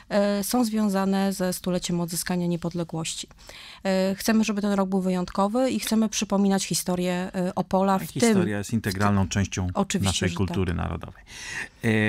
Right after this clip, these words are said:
Speaker 2: to coś nowego w działaniach archiwum, bo archiwum to się kojarzy, e, z trochę zatęchłymi pomieszczeniami, w których znajdują się różne, e, stare teczki, stare,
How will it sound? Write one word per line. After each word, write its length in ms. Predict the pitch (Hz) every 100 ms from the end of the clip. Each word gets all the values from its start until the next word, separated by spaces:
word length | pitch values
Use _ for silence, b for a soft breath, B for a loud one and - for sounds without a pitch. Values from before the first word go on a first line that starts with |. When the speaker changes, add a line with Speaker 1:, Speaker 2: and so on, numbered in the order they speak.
| 104 98 - - - _ - -
Speaker 2:
to 160 | 175
coś 360 | 175 - 196 -
nowego 1000 | 151 151 151 127 120 107 87 98 113 196
w 240 | 175 113 101
działaniach 500 | 107 120 123 120 117
archiwum, 440 | 120 - 101 143
bo 160 | 139 -
archiwum 400 | 143 185 240 247
to 120 | 240
się 120 | 196
kojarzy, 580 | 151 135 117 127 135 131 B B B B
e, 140 | 113 110
z 140 | -
trochę 320 | - 120 - 113
zatęchłymi 800 | 117 120 117 - 107 110 107
pomieszczeniami, 880 | 101 104 104 98 - 98 95 123 156
w 40 | -
których 320 | - 110 101
znajdują 440 | 95 98 107 110
się 140 | 104 104
różne, 340 | 110 104 104 - B B B
e, 200 | 110 107
stare 420 | - 107 101 90
teczki, 460 | - 117 - - 113
stare, 380 | - 101 98